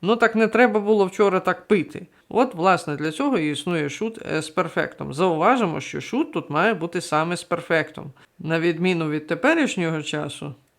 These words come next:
де should у нас зі звичайним інфінітивом. Ну і тепер у нас залишається ще майбутній. Тут все просто.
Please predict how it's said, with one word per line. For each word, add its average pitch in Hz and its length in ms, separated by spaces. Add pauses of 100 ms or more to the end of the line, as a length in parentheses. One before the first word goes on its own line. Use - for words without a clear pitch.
де 151 180
should 208 460
у 165 40
нас 202 500 (220)
зі 170 200
звичайним 185 640
інфінітивом. 139 920 (260)
Ну 220 120
і 180 100
тепер 170 320
у 156 60
нас 156 160
залишається 160 680
ще 170 140
майбутній. 285 760 (340)
Тут 165 240
все 151 240
просто. 254 640